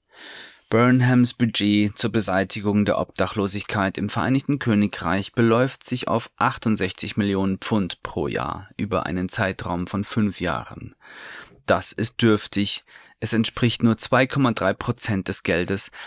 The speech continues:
das seine Regierung jedes Jahr an ein Neonazi-Regime zur Führung eines aussichtslosen Krieges gegen Russland bereitstellen wird,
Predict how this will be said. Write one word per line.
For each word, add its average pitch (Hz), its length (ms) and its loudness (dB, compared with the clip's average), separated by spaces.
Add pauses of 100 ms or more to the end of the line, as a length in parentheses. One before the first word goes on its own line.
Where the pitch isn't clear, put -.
das - 160 2
seine 117 220 4
Regierung 113 520 4
jedes 107 440 0
Jahr 101 240 2
an 110 220 2
ein 107 300 2
Neonazi-Regime 98 1300 2
zur 107 200 0
Führung 143 460 0
eines 117 260 2
aussichtslosen 113 800 0
Krieges - 480 0
gegen 95 240 0
Russland 87 560 -4
bereitstellen 85 720 -4
wird, 90 260 -2